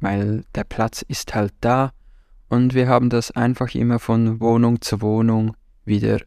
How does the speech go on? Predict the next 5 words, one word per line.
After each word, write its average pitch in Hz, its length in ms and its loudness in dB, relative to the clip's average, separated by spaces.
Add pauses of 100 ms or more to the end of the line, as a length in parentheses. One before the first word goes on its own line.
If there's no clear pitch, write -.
(220)
mitgenommen. 95 920 0 (640)
Aber 101 240 -2
eigentlich 95 560 -4 (500)
brauche 98 380 -2
ich - 380 -8